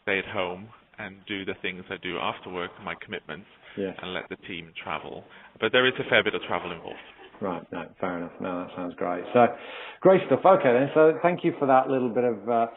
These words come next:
Speaker 2: flavour of, of Frank. Um, so, what I'd like to start off with is really what triggered your interest in sustainability.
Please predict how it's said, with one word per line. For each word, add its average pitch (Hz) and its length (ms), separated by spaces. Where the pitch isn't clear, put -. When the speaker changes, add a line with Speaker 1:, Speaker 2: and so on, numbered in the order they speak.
Speaker 2:
flavour 131 500
of, 107 140
of 110 120
Frank. 113 380
Um, 131 420
so, 170 360
what 196 180
I'd 185 80
like 185 180
to 151 60
start 151 200
off 156 260
with 107 240
is 135 220
really 175 460
what 175 480
triggered 170 340
your 123 480
interest - 680
in 113 460
sustainability. 107 520